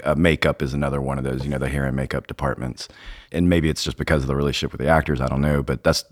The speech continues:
another position that's one of those first ones that, that I think of. And, and when you think over the years,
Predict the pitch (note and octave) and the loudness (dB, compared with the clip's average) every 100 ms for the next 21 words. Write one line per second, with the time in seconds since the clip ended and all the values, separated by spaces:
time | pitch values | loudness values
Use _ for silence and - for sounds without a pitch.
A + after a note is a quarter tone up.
0 | _ - - - G2 F#2+ F#2 F2 - D2+ | _ -20 -18 0 4 6 6 4 2 2
1 | E2 - D2+ C#2 - D2+ C#2 C#2 - D#2+ | 2 2 0 -2 -2 -2 -2 -4 -2 -2
2 | C#2 - C#2+ C2 C2 C2 - D2 C2+ - | -2 -2 -4 -4 -6 -6 -6 -6 -6 -4
3 | C#2 - A1+ A1 C2+ C2 C2 C2+ C2+ B1+ | -6 -4 -6 -4 -4 -4 -4 -6 -6 -6
4 | D#2+ D2+ C#2+ D2+ D#2 C2 C#2 C#2+ C#2+ C#2 | -4 -2 -2 -2 -2 -2 -2 -2 -2 -4